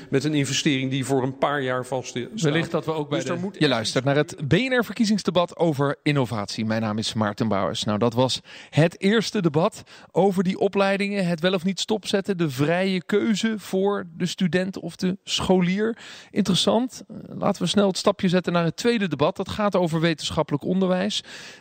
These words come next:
Speaker 2: De stelling luidt: fundamenteel wetenschappelijke onderzoekers moeten werken aan oplossingen voor maatschappelijke problemen. Interessant, omdat sommige politieke partijen spreken over missiegedreven onderzoek. En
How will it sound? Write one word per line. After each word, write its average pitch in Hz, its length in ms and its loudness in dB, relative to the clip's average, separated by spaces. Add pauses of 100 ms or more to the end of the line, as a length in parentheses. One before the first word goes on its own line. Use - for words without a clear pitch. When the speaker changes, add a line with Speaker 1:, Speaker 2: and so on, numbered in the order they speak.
Speaker 2:
De 147 100 0
stelling 196 360 4
luidt: 147 280 2
fundamenteel 180 640 0
wetenschappelijke 151 720 -2
onderzoekers 165 540 -2
moeten 160 280 0
werken 160 400 0
aan 180 180 -4
oplossingen 156 520 0
voor 156 200 0
maatschappelijke 156 720 0 (320)
problemen. 190 720 2 (440)
Interessant, 196 640 2
omdat 190 360 2
sommige 190 320 0
politieke 165 440 0
partijen 165 380 0
spreken - 420 0
over 160 260 0
missiegedreven 170 920 0
onderzoek. 180 520 0
En 190 280 -2